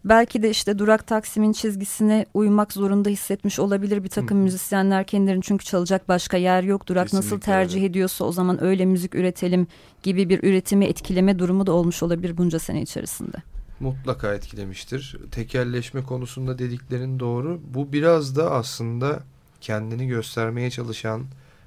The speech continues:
Speaker 3: e, diğer mekanlara da bir fırsat tanıdı.
Speaker 2: Evet.
Speaker 3: Yani boş bir alan yarattı. Çünkü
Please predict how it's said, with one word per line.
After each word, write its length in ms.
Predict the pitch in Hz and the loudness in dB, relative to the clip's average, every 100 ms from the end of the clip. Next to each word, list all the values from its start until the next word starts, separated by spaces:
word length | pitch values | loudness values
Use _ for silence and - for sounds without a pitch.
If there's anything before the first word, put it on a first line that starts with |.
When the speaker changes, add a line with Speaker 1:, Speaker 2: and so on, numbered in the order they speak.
| _ | _
Speaker 3:
e, 380 | 98 98 98 98 98 101 | -10 -8 -6 -6 -8 -6
diğer 280 | 110 113 | -4 -4
mekanlara 680 | 113 110 101 110 110 113 120 | -4 -8 -6 -6 -4 -4 -4
da 100 | 123 | -4
bir 100 | 113 | -6
fırsat 540 | 104 110 - 120 120 - | -8 -10 -6 -6 -6 -8
tanıdı. 420 | 101 90 87 90 - - | -8 -8 -10 -14 -16 -16
Speaker 2:
Evet. 80 | 104 | -10
Speaker 3:
Yani 260 | 92 95 101 | -6 -6 -4
boş 280 | 107 107 - | -6 -6 -6
bir 40 | |
alan 240 | 104 104 107 | -4 -4 -6
yarattı. 480 | 104 95 95 - - | -6 -8 -10 -14 -18
Çünkü 460 | - 104 - 104 | -14 -12 -8 -8